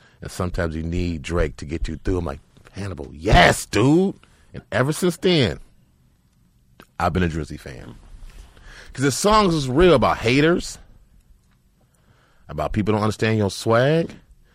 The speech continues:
about how you gotta do you and how you gotta win every fucking game.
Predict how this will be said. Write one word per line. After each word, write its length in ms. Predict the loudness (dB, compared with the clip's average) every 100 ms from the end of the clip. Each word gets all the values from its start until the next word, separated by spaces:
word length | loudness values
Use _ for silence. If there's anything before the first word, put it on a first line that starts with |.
| _ _ -8
about 100 | -2
how 80 |
you 80 | 0
gotta 180 | 2 0
do 160 | 0 0
you 460 | 2 4 4 2 -4 _ _
and 80 | -4
how 80 | 0
you 80 | 0
gotta 180 | 0
win 340 | 0 -2 -2 -6 -4
every 220 | -4 -4
fucking 280 | -6 -6 -6
game. 280 | -10 -12